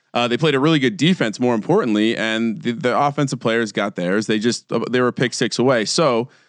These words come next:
uh, but what I, what they saw in the Dallas Cowboys game was a team that, even when Kuechly was out of the game, this team struggled to do anything. And Dak,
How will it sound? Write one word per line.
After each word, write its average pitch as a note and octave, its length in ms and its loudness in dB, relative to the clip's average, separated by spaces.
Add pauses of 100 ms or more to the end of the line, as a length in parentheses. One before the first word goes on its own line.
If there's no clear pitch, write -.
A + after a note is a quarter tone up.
(140)
uh, A#2 100 0
but A2+ 120 0
what C3 140 4
I, A#2+ 100 0
what A#2+ 200 -2
they A2+ 140 0
saw B2+ 240 0
in G#2+ 60 -2
the F#2+ 60 -4
Dallas F#2 640 -4
Cowboys F#2 540 -2
game F#2 240 0
was F#2+ 140 0
a G#2+ 60 0
team C3 300 2
that, F#2+ 260 0 (260)
even E3 280 2
when A#2+ 120 0
Kuechly A#2 360 0
was G2 140 2
out G2+ 120 0
of F2+ 60 -6
the F2 60 -6
game, G#2 440 0
this A#2 160 0
team G#2 240 0
struggled G2 440 -2
to - 60 -18
do F#2+ 200 0
anything. E2+ 560 0 (280)
And G2+ 300 0
Dak, A#2+ 480 -4